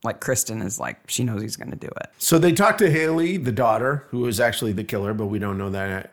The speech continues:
Speaker 2: And she was at the family batch.
Speaker 1: Yeah.
Speaker 2: Do you know what that
Speaker 1: It's a
Speaker 2: is?
Speaker 1: summer house.
Speaker 2: It's a summer house.
Speaker 1: Yeah.
Speaker 2: Yeah.
Speaker 1: Oh, don't forget there's a pie.
Speaker 2: Did you notice Breen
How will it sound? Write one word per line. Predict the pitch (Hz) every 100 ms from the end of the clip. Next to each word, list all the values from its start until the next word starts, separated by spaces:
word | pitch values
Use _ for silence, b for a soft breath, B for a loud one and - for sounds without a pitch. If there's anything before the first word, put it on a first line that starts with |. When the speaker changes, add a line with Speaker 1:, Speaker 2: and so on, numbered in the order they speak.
| -
Speaker 2:
And | 113
she | - 170
was | 160 151
at | 113
the | 107
family | - 156 170 175 170
batch. | 143 123 143 123 - - - - - _
Speaker 1:
Yeah. | - 139 110 127 - _ -
Speaker 2:
Do | 123
you |
know | 131
what | 127 120
that | 208
Speaker 1:
It's |
a | 135
Speaker 2:
is? | -
Speaker 1:
summer | 190 143
house. | 127 98 73 - -
Speaker 2:
It's | 107
a | 113
summer | 107 90 92
house. | 101 -
Speaker 1:
Yeah. | 113 67
Speaker 2:
Yeah. | 62 - b b b
Speaker 1:
Oh, | 190 185
don't | 139 240
forget | 262 214 220 214
there's | 180 165
a |
pie. | - - 175 160 110 101 104 -
Speaker 2:
Did | 151 143
you | 165 165
notice | 175 180 185 113 -
Breen | - - 127 139 143 - -